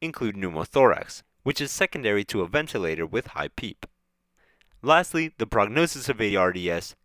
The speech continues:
is poor, with a high mortality rate, approximately fifty percent overall, and is associated with A R D S even in the setting of I C U.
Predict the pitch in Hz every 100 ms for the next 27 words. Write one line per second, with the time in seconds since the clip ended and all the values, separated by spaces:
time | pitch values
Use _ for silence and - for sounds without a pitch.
0 | _ 143 - - 123 69 82 101 110 92
1 | 139 160 170 160 127 110 90 78 76 69
2 | - - 90 - 90 76 85 - 156 180
3 | 156 147 110 95 92 85 117 135 113 _
4 | _ _ - 135 165 180 - 117 - 104
5 | 95 90 87 87 80 78 101 127 127 -
6 | - 156 160 147 151 - 85 85 95 92
7 | 69 - 78 85